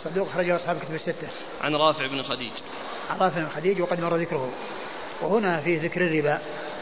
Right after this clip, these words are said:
Speaker 1: وأن هذا ربا، وفيه هذا الرجل الضعيف. نعم.
Speaker 2: قال رحمه الله تعالى:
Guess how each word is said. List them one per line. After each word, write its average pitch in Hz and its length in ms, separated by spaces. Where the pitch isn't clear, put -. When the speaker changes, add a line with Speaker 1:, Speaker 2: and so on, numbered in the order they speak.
Speaker 1:
وأن 170 140
هذا 160 360
ربا، 156 360
وفيه 165 2000
هذا 170 100
الرجل 160 260
الضعيف. 151 340
نعم. 147 120
Speaker 2:
قال 180 260
رحمه 165 340
الله 160 360
تعالى: 170 680